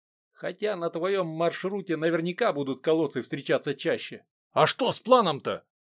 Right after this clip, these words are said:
нетерпеливо спросил Степан. Генерал достал карту и показал несколько точек на этой карте. «Мы выйдем чуть западнее Мертвого моря. Я пошлю конные отряды вперед, чтобы напугать местных жителей.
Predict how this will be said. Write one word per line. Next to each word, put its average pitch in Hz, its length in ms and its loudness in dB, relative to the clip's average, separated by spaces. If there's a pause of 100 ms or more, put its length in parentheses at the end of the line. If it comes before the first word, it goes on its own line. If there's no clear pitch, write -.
нетерпеливо 127 640 -4
спросил 120 400 -6
Степан. 107 440 -10 (300)
Генерал 135 540 2
достал 123 360 -2
карту 160 320 0
и 117 60 -2
показал 131 460 -2
несколько 127 440 -4
точек 127 380 -6
на 117 60 -6
этой 110 240 -4
карте. - 400 -10 (280)
«Мы 165 440 -8 (260)
выйдем 165 540 -4
чуть 160 240 -10
западнее 143 560 -2
Мертвого 143 500 -4
моря. 117 420 -6 (600)
Я 196 180 0
пошлю 190 340 -2
конные 175 460 0
отряды 165 540 0
вперед, 185 420 -4
чтобы 131 300 -6
напугать 139 460 -2
местных 131 340 -6
жителей. 98 480 -12